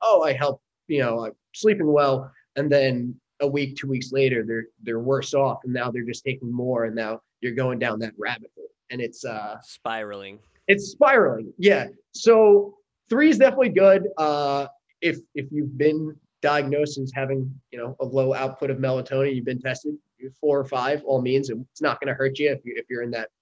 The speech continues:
Speaker 1: that category.
Speaker 2: But, but you're saying talk to your doctor. <laughs>
Speaker 1: Talk to your doc. Always talk to your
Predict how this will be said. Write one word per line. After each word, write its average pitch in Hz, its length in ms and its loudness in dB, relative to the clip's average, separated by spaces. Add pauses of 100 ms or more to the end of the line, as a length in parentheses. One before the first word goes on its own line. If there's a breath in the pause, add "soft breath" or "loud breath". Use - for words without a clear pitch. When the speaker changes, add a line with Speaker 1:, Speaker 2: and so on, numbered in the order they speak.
(280)
Speaker 1:
that 120 180 -4
category. 135 540 0
Speaker 2:
But, 185 120 -14
but 214 120 -6
you're 208 100 -2
saying 180 300 -2
talk 127 240 -2
to - 80 -16
your 104 100 -12
doctor. 104 480 -16 (100)
<laughs> - 80 -14
Speaker 1:
Talk 302 180 6
to 254 60 0
your 196 80 4
doc. 143 240 -2 (220)
Always 339 300 6
talk 240 220 2
to 196 40 -2
your 170 100 -2